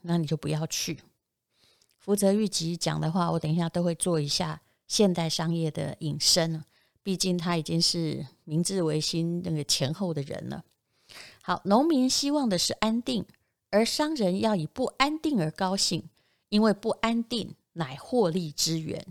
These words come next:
哎，这个就叫做这个，很多人哈，就是要你在逆境求生嘛，然后在美股十天熔断四次的时候，如果你去买，现在早就赚钱了，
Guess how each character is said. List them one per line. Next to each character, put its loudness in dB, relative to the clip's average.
哎， -6
这 2
个 2
就 0
叫 2
做 2
这 0
个， 0
很 0
多 6
人 2
哈， 0
就 -10
是 -2
要 4
你 0
在 0
逆 6
境 2
求 0
生 2
嘛， -4
然 -2
后 4
在 4
美 6
股 -4
十 2
天 2
熔 6
断 4
四 0
次 0
的 2
时 2
候， 2
如 4
果 4
你 2
去 0
买， 2
现 -2
在 2
早 -4
就 0
赚 2
钱 -2
了， -6